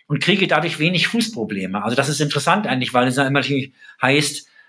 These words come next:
ja, wie schön ist das, auf dem Waldboden zu laufen oder so. Kann ja alles sein, aber auf weite Strecken könnte ich das nicht. Also meine Schwachstelle sind dann die Füße. Das eine ist also die Länder erleben, das zweite ist durchaus auch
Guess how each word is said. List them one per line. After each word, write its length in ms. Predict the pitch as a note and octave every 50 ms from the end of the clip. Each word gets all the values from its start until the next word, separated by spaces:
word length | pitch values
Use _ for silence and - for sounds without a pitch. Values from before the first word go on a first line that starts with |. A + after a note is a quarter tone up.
| _ -
ja, 340 | - A#2 A2 B2 C3+ B2+ C3
wie 60 | C3
schön 300 | - - C#3+ C#3+ D#3+ D#3+
ist 160 | D#3 - -
das, 180 | D3 C3+ - -
auf 140 | - -
dem 120 | - A2 G#2
Waldboden 540 | G#2+ A#2 B2+ C3 - - C3 B2+ B2+ B2 G#2+
zu 140 | - B2+
laufen 560 | A2+ A#2 A2 G#2+ G#2+ G#2+ G#2+ A2+ A2 G#2+ G#2+ G#2
oder 260 | G2+ G2+ - - G3+
so. 300 | - - A3 G#3+ G#3+ - - - - - - - _ _ _ _ _ -
Kann 160 | - C3+ D3+ D3+
ja 100 | D3+ -
alles 240 | B2+ C3 C3 - -
sein, 280 | C#3 B2 C3+ F3 G3
aber 300 | G#3+ - C#3+ D3+ C#3+ C3+
auf 140 | C3 C3 -
weite 260 | D3 E3+ B3 - C#4+
Strecken 380 | - - - F3 E3 - E3 D#3
könnte 260 | - D3 D3+ D#3 -
ich 260 | C3 C3+ D3 D3+ -
das 220 | - D3 C3 - -
nicht. 260 | A2+ A2 - - -
Also 180 | G#2+ G#2+ A#2 G#2+
meine 180 | A2+ C3 D3+
Schwachstelle 540 | D3 - - D3 C#3+ - - - D3+ C#3 C3+
sind 160 | B2 A#2+ A2+
dann 160 | A2 A2 A2+ G#2
die 80 | G2+
Füße. 480 | - - - F2+ F2+ - - - D#2+ - _ _ - - - - _ _ - - - _ _
Das 160 | - C3+ C3+
eine 240 | - C#3+ F3+ G#3 G#3+
ist 80 | G#3+ G#3+
also 460 | C#3 D#3 D#3 D3 C#3 B2+ - - - -
die 60 | C3
Länder 280 | A#2+ C#3 F#3 A#3+ A#3+ A#3
erleben, 460 | A3 G#3+ G#3+ G#3+ A3 A3 G#3 A3 G#3+
das 180 | D3+ - - -
zweite 340 | - C#3+ C3 C#3+ D#3+ -
ist 280 | F3 C#3 C3+ C3+ - -
durchaus 500 | D3 F3+ F#3 - - E3 E3+ E3+ E3 -
auch 360 | - C#3+ D3 - - - -